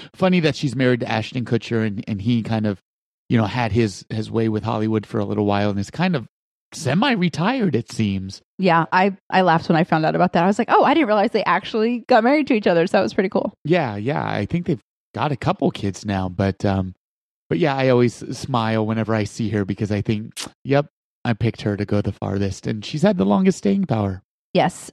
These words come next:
Speaker 2: As I said, she did great in this movie. Kristen Bell, she was great to see as well. It was funny seeing her in a kind of mousy role versus what she normally plays.
Speaker 1: I would agree. And, and so it was neat to watch her play against type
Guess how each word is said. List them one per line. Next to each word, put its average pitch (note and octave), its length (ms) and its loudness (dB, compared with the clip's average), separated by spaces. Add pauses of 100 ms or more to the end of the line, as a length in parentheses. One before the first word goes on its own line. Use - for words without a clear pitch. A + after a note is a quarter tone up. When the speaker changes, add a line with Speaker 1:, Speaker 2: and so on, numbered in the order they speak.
(220)
Speaker 2:
As A3+ 160 2
I G3+ 60 6
said, D#3+ 280 -2
she - 160 -6
did G3+ 100 2
great F3 160 2
in - 60 0
this F3+ 180 -4
movie. E3+ 240 2
Kristen F3+ 320 -2
Bell, D#3+ 180 0
she E3 160 -4
was D#3+ 140 -2
great E3 200 -2
to - 80 -16
see D#3+ 160 -4
as E3 120 -6
well. D#3 180 4 (280)
It C4+ 100 2
was C4 160 -4
funny C#4+ 260 4
seeing B3+ 440 4
her G3 320 2 (580)
in F#3+ 140 6
a D#3+ 180 4
kind F3 320 2
of D#3 100 4
mousy D#3+ 520 2
role D#3 500 2 (160)
versus E3 640 2
what D3+ 160 4
she - 140 2
normally D3 460 6
plays. - 520 -6 (300)
Speaker 1:
I C3+ 160 2
would C3 160 2
agree. G#2 600 0
And, A#2 200 -4
and B2+ 180 -4
so D#3+ 140 4
it A#2 80 2
was B2+ 180 0
neat F3 280 0 (120)
to C3+ 80 0
watch B2 360 -2
her B2 100 -6
play A2 360 -6
against G#2 440 -8
type F#2+ 320 -10